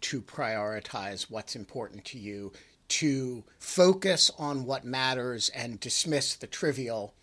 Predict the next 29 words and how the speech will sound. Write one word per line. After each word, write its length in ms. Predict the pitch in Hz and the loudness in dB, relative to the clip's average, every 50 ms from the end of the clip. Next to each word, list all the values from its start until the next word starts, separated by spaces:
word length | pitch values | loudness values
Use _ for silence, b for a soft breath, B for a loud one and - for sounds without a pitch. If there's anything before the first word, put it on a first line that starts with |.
| _ _ - | _ _ -4
It's 200 | - 143 - - | -4 -2 -2 -2
a 40 | 120 | -6
great 360 | 110 117 127 139 127 110 - | -4 -4 -2 -2 -2 -2 -4
way 500 | - 131 131 139 131 127 127 123 113 - _ _ _ _ _ _ _ - | -2 0 2 2 4 2 2 0 -2 -6 _ _ _ _ _ _ _ -8
to 120 | - - 135 | -4 -2 -2
learn 420 | 123 123 139 151 160 160 156 156 | -2 0 0 0 0 2 2 2
how 180 | 143 - 156 135 | 0 0 0 -2
to 100 | 127 - | 0 0
set 440 | - - - 202 175 - - _ | 2 4 6 6 4 4 0 _
boundaries 920 | - 143 131 151 160 160 160 170 170 175 170 165 165 175 170 151 - - - - - _ _ _ _ - | -2 0 0 0 0 0 -2 -2 -2 -2 -2 -2 -2 -2 -4 -4 -4 -4 -4 -8 -16 _ _ _ _ -10
and 260 | 123 120 117 110 107 | -8 -8 -6 -6 -6
how 280 | - - 151 135 139 131 | -2 2 2 4 4 2
to 240 | 120 120 113 107 - b b b b b b b b | 2 0 -2 -4 -6 b b b b b b b b
develop 540 | - 147 131 123 147 139 139 151 - - - | -4 -2 2 4 4 6 6 4 0 -2 -4
coping 480 | - - 180 180 180 - 208 180 175 | 0 4 4 4 4 4 0 0 2
skills. 800 | 160 - - - - 180 170 170 165 165 160 156 143 - - - - - _ _ _ - | 2 2 2 4 4 2 4 4 2 0 0 0 2 2 0 0 -2 -8 _ _ _ -8
It 140 | - - - | -8 -6 -6
can 100 | - 104 | -6 -6
help 280 | 98 135 131 117 - | -4 -4 -4 -4 -4
you 80 | 143 123 | -6 -4
be 160 | 107 147 139 | 0 0 0
the 100 | 127 135 | 0 0
best 380 | 107 - 139 131 123 - - - | -2 0 2 2 2 0 0 0
version 440 | 147 139 139 139 131 - 131 127 143 - | 0 0 0 0 0 -2 -4 -6 -6 -6
of 180 | 135 131 117 | -8 -8 -8
yourself. 640 | 123 120 117 - - - 196 170 151 143 131 - - - - _ _ _ _ _ _ _ - | -8 -8 -6 -2 0 2 4 4 4 4 2 -2 -10 -18 -20 _ _ _ _ _ _ _ -8
And 120 | 139 143 151 | -6 -4 -4
it 120 | 160 - - - | -6 -6 -4 2
isn't 540 | - 277 294 240 233 131 104 98 - - | 4 6 6 6 4 2 0 -4 -10 -16